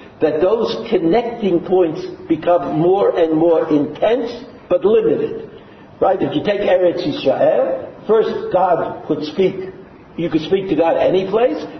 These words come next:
then only in Yerushalayim, and then only, then only in the Beit HaMikdash. That, that's the history.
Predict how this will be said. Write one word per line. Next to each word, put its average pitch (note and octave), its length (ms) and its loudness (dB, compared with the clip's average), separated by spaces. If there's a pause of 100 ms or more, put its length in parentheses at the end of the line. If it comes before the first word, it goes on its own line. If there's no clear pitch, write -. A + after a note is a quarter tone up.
then F3+ 180 4
only D#3 340 2
in C#3 100 4
Yerushalayim, D#3 840 0
and F3 180 2
then A#3 220 2
only, F#3 760 0
then F3 440 2
only F3 360 2
in D#3 100 2
the D3 80 0
Beit C#3 180 0
HaMikdash. C#3 720 0
That, A#2+ 160 -2
that's G#3 360 -4
the F3 100 2
history. - 640 -2